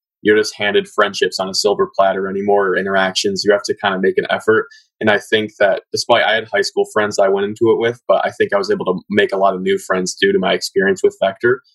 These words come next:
And I was able to, um, come out of my shell and take a-, advantage of a lot of opportunities. Like,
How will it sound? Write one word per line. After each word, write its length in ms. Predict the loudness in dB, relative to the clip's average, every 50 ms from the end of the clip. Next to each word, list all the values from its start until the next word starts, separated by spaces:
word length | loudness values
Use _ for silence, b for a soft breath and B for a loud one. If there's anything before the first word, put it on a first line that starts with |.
| _ _ _ -2
And 100 | 0 2
I 40 | 2
was 120 | 2 2
able 200 | 2 0 0 0
to, 200 | -2 -2 -2 -2 -2 -2
um, 140 | -2 -2 -4 -6 -4
come 140 | -2 0
out 80 | 0 0
of 40 | -2
my 100 | -4 -4
shell 280 | -2 -2 0 0 0
and 80 | -2 0
take 160 | 0 0 0 0
a-, 220 | -4 -4 -4 -4
advantage 400 | -2 0 -2 0 0 0 -2 -2
of 80 | 0 2
a 60 | 4
lot 180 | 4 4 2
of 80 | 2 0
opportunities. 720 | -2 -2 -4 -6 -6 -4 -2 -2 0 -2 -2 -2 -4 -2 0
Like, 220 | 0 0 0 -4